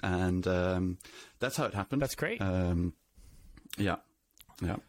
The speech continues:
Speaker 2: Cool. And then
Speaker 1: And,
Speaker 2: I guess
Speaker 1: and
Speaker 2: that team grew, and then you started mana-, managing a, a pre-sales team, correct?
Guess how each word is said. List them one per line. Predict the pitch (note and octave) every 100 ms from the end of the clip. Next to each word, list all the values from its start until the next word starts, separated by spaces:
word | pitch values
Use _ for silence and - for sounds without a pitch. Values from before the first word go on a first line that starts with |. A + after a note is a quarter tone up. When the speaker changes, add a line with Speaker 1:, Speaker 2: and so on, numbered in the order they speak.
| -
Speaker 2:
Cool. | - G#3 C#3+
And | C#3+
then | D#3 C#3+
Speaker 1:
And, | C3+
Speaker 2:
I |
guess | A#2 F#2
Speaker 1:
and | F2+
Speaker 2:
that | D3
team | - F3+ C#3+
grew, | A2 B2+ D#3 C#3
and | A2+ A2
then | A2+
you | A#2+ A#2+
started | - C3+ A#2 A2+ G#2+
mana-, | A#2+ D3 B2+ -
managing | B2+ C#3 C3+ A#2 B2 G#2
a, | G2+ G#2+ G#2 F#2+
a | G2
pre-sales | - B2 G#2 A2 G2 -
team, | G#2 E2+
correct? | G2 G#2+ -